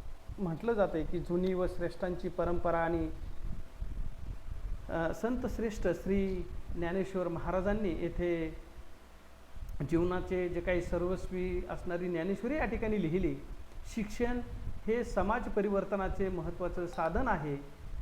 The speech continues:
आणि पूर्वी ग्रामीण भागातील जे काही मुले, मुली यांना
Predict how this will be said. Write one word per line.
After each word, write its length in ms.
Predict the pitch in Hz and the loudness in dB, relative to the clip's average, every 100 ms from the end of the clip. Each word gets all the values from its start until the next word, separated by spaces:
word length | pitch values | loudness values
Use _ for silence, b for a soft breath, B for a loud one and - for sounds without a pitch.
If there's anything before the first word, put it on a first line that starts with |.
| - | -4
आणि 200 | 160 175 | -2 0
पूर्वी 540 | 175 190 185 196 196 190 | 2 2 2 2 2 0
ग्रामीण 480 | - 175 175 190 | 2 2 2 2
भागातील 540 | 175 170 175 175 190 175 | 2 2 2 2 0 0
जे 60 | |
काही 460 | 180 180 180 180 175 - - - - - | 0 0 4 4 4 2 -2 -6 -8 -6
मुले, 380 | 175 180 190 180 | 0 2 4 4
मुली 360 | 170 175 180 180 | 4 2 2 2
यांना 460 | 175 175 175 165 | 2 0 0 0